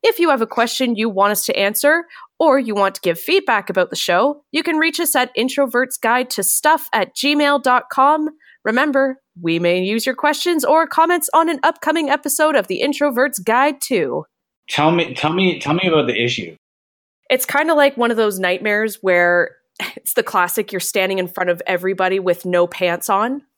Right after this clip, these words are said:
Speaker 1: It's like that with being the center of attention. You know that all of these eyes are on you and they are there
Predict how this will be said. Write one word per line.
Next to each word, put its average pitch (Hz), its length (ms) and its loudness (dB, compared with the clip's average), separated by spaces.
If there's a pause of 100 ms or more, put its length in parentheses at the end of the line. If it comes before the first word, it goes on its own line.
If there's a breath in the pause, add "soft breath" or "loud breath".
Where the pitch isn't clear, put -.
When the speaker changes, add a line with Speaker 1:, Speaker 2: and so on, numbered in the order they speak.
(140)
Speaker 1:
It's - 240 -2
like 226 240 0
that 226 180 0
with 196 180 -2
being 190 320 0
the 185 80 -2
center 180 480 0
of 175 120 -2
attention. 160 720 -8 (440)
You 185 220 -2
know 277 600 6
that 247 260 2
all 254 440 6
of 220 100 0
these 226 200 -4
eyes 208 300 2
are 214 120 0
on 196 240 0
you 190 200 0
and 202 180 -4
they 208 140 2
are 202 160 0
there 214 520 0